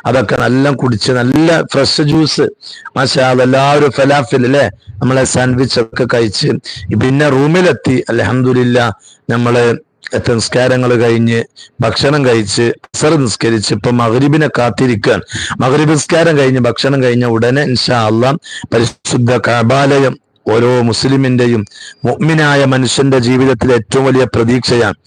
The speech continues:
നമ്മുടെ കൂട്ടത്തിലൊക്കെ ഞാൻ അവിടെ എത്തുമോ, എനിക്ക് അവിടെ എത്താൻ കഴിയോ എന്ന് ആഗ്രഹിച്ചവർ അൽഹംദുലില്ലാ ഈ മണ്ണിലെത്തിയപ്പോ അവരെ മനസ്സിന്റെ ഉള്ളിൽ നിന്ന് വരുന്ന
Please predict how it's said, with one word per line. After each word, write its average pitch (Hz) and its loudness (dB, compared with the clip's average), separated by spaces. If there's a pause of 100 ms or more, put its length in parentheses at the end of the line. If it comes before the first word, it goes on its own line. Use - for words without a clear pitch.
(320)
നമ്മുടെ 127 0
കൂട്ടത്തിലൊക്കെ 127 0
ഞാൻ 127 2
അവിടെ 139 2
എത്തുമോ, 135 0 (440)
എനിക്ക് 127 0
അവിടെ 147 2
എത്താൻ 156 0
കഴിയോ 139 2 (400)
എന്ന് 160 2
ആഗ്രഹിച്ചവർ 156 2 (180)
അൽഹംദുലില്ലാ 143 2 (320)
ഈ 127 2
മണ്ണിലെത്തിയപ്പോ 139 0 (120)
അവരെ 135 2
മനസ്സിന്റെ 139 2
ഉള്ളിൽ 160 2
നിന്ന് 147 2
വരുന്ന 135 2